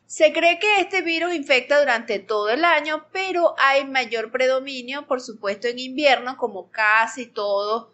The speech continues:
los virus, mm, respiratorios, ¿no?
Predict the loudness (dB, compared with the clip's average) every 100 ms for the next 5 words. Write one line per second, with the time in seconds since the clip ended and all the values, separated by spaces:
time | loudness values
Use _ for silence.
0 | _ _ _ 0 4 6 6 4 0 -8
1 | -6 -4 -4 -4 -8 -16 -16 -16 -18 -16
2 | -4 -4 -2 -2 0 0 2 2 0 -6
3 | -8 -8